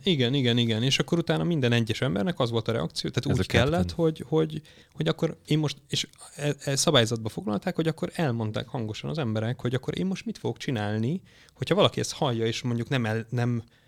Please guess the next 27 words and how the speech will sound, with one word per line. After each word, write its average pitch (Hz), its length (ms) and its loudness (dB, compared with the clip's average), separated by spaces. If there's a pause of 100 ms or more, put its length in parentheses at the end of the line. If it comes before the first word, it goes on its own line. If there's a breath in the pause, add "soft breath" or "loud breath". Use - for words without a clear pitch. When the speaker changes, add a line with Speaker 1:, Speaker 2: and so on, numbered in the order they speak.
(200)
Speaker 1:
nem 131 360 0 (100)
illeszkedik 131 600 2
azzal, 117 340 0
amit 117 200 -2
az 117 80 -2
igazából 113 380 -2
a 110 40 0
parancs - 480 -6
tartalmazna, 123 960 -2 (200 soft breath)
vagy 107 120 -6
tartalmazott, 117 760 -4
mert 113 160 -2
ugye, 110 320 -4 (220)
ugye 110 120 0
egy 104 80 0
Sisyphus - 480 -4
itt, 117 100 -4
mert 110 220 -2
nem 117 140 0
tudjuk 113 260 -4
a 113 40 0
hajót, 110 260 0
nem 117 100 -2
tudjuk, 113 280 -4
hogy 110 100 -4
mit 107 140 -4
tud, 233 220 -4